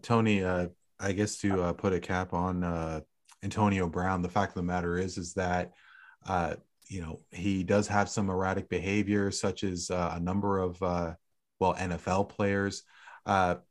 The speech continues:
I mean, hey, you could even, uh, tie it into hockey as well. Uh, you know, I don't know if you saw a feature about you being a St-, uh, uh,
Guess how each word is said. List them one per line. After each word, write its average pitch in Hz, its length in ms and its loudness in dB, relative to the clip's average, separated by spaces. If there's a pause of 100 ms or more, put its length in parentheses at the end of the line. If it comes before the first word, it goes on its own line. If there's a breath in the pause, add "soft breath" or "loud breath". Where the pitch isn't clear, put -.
(160)
I 110 100 2
mean, 104 280 2
hey, 117 180 2
you 98 180 -2
could 107 140 0
even, 107 260 4
uh, 85 200 2
tie 92 240 4
it 90 120 0
into 87 220 -2
hockey 87 440 0
as 82 140 -8
well. 82 320 -2
Uh, 85 260 -4
you 95 80 -6
know, 87 100 -2
I 87 80 0
don't 92 120 -4
know 87 120 -2
if - 100 -10
you 98 120 0
saw 101 240 2
a 92 60 -2
feature 90 480 -4
about 85 280 0
you 92 140 0
being 90 240 0
a 85 120 -2
St-, - 280 -6
uh, 80 280 -4 (120)
uh, 80 200 -8